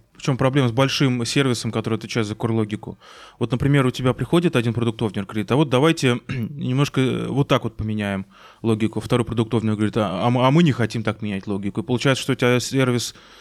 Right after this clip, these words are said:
который обрабатывает эту логику, один, а логики должны быть две разных.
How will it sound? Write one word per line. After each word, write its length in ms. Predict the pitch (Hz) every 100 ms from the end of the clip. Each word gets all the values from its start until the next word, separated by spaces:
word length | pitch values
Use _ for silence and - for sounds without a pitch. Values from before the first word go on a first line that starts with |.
| -
который 280 | 123 127 123
обрабатывает 560 | 127 123 123 123 123 123
эту 180 | 120
логику, 380 | 131 127 127 131
один, 400 | 127 123 170 180
а 300 | 123 117 113
логики 320 | 113 139 - 117
должны 240 | 110 117
быть 280 | 113 113 92
две 240 | 113 117
разных. 440 | 101 90 90 -